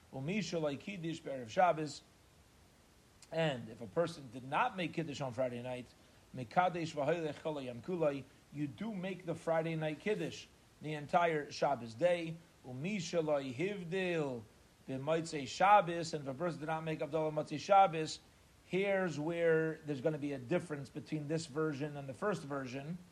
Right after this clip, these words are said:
In the first version, we said you could do it Sunday, Monday, Tuesday. Over here, he's saying it, Mavdu V'hoilech Kol Yom Kulai, you're only allowed to make Havdalah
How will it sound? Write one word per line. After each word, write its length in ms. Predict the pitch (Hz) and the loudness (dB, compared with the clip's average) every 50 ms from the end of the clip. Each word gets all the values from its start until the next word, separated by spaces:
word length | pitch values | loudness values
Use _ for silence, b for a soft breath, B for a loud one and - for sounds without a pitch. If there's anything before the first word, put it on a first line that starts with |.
| B B B B B B - | B B B B B B -10
In 60 | 139 | -6
the 60 | 139 | -6
first 320 | 135 - 220 240 220 147 131 | -2 4 6 6 6 6 0
version, 380 | 147 156 156 139 123 151 143 | 0 -2 -2 0 -4 -6 -6
we 100 | 143 143 | -6 -8
said 300 | 135 - - 156 147 139 135 | -8 -2 0 2 2 2 0
you 80 | 139 | -6
could 160 | 135 151 139 123 | -6 -6 -4 -2
do 140 | 147 147 | -2 -2
it 100 | 143 139 | -2 -4
Sunday, 380 | - - - 156 151 143 147 147 | -8 -2 -2 -2 -2 -2 -6 -6
Monday, 400 | 147 143 147 147 143 135 139 139 | -6 -6 -6 -6 -6 -6 -6 -6
Tuesday. 440 | 107 - 196 196 156 117 110 127 - - - - b b b b b b b b - | -4 -4 -4 -4 -2 -4 -4 -8 -12 -12 -20 -20 b b b b b b b b -18
Over 160 | - 120 127 | -14 -10 -10
here, 320 | 123 117 151 208 240 226 208 | -8 -4 2 4 4 4 4
he's 180 | 190 165 156 | 0 -2 -2
saying 300 | - 180 170 160 160 156 | 2 2 2 2 2 0
it, 200 | 156 156 151 156 | 0 -2 -2 -2
Mavdu 440 | 151 165 180 190 180 165 165 175 160 | -2 0 2 2 2 0 -2 -4 0
V'hoilech 520 | 160 160 147 160 170 165 160 156 143 147 - | 0 2 4 4 2 2 0 -2 -4 -4 0
Kol 280 | - 180 175 170 165 160 | 2 2 4 4 4 2
Yom 220 | 147 139 131 123 | 2 0 -2 -4
Kulai, 500 | - - 180 180 160 151 143 139 139 131 - B B B B B B | -6 -4 -2 0 2 0 0 0 -2 -8 -10 B B B B B B
you're 160 | 139 151 151 | -2 -2 0
only 280 | 156 180 185 175 170 165 | 2 0 0 0 2 2
allowed 400 | 160 156 165 160 160 160 160 - | 2 4 4 4 4 4 2 -2
to 100 | 156 147 | -6 -6
make 200 | 147 147 139 - | -6 -6 -2 -2
Havdalah 640 | 143 131 131 143 165 170 165 156 147 139 139 135 | -2 -2 2 2 2 2 2 2 0 0 0 -2